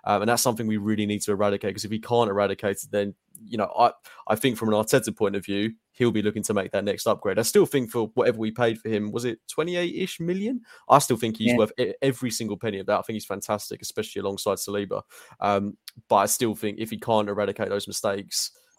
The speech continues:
Speaker 1: those little bits of immaturity, then we need to, you know, potentially look to upgrade at some point. But that's not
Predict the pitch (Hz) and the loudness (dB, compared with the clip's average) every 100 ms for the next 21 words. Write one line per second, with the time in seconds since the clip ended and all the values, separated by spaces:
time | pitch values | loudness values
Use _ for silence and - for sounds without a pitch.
0 | _ - 104 101 98 110 104 104 104 101 | _ -2 -2 -2 -6 -6 -6 -4 -4 -4
1 | - 104 101 - 107 98 _ _ 104 104 | -4 -4 -4 -6 -8 -10 _ _ -6 -2
2 | 104 104 98 107 104 98 101 _ _ - | -2 -2 -2 0 2 2 -2 _ _ -12
3 | 98 95 - - _ _ - - 120 110 | -8 -10 -12 -20 _ _ -4 2 2 0
4 | 107 101 104 - - 101 104 101 - 110 | -6 -4 -6 -6 -4 -2 -4 -4 -2 -2
5 | 110 113 113 110 135 127 - 147 123 120 | 2 0 0 -2 -4 -4 -4 -6 -2 2
6 | 120 110 - 117 107 | 4 4 0 0 0